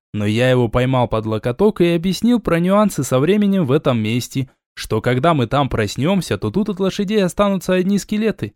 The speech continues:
Вирт проникся и малость даже побледнел. Утром мы встали, позавтракали и долго-долго вьючили лошадей. Все пришлось перевязать несколько раз. Но в конце концов мы все упихали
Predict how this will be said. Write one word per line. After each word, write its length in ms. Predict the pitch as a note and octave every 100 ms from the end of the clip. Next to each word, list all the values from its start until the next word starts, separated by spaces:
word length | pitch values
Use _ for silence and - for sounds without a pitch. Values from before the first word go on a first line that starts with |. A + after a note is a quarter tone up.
| _ _ _
Вирт 520 | G#2 F#2+ E3+ G#3 - -
проникся 680 | C3+ A2+ D3+ F#3 - G#3+ - _
и 100 | A2
малость 380 | G2 A2+ G3 D#3+
даже 260 | C#3 C#3+ D#3+
побледнел. 640 | E3+ D#3+ F#3+ E3 D3 C#3+ - _ _ -
Утром 400 | G#3+ - E3+ D#3
мы 100 | D3
встали, 400 | - B2+ D#3 F3+
позавтракали 880 | A#2+ G#2 B2 F3 F#3 F3+ F#3 F3 - _ _
и 100 | A2+
долго-долго 720 | G#2+ E3+ D#3 D3 F3+ A#3+ F#3
вьючили 420 | D#3+ E3 G#3+ - F#3
лошадей. 600 | F3+ E3+ D#3+ C#3+ D#3 D3 _ _ _
Все 400 | - - A#2 C#3+
пришлось 500 | G3+ G3+ - C3 D#3
перевязать 760 | - B2+ A#2+ A2 G#2 B2 D#3+ -
несколько 580 | A2+ C3+ - C3 C3 A#2+
раз. 320 | G2+ F#2+ - _ _ _
Но 140 | A2 A#2
в 60 |
конце 320 | - D#3+ F#3+ G3
концов 460 | G3+ G3 A#3+ A3+
мы 140 | D#3+ D#3+
все 220 | - G3
упихали 580 | F#3 F#3 - A3+ G#3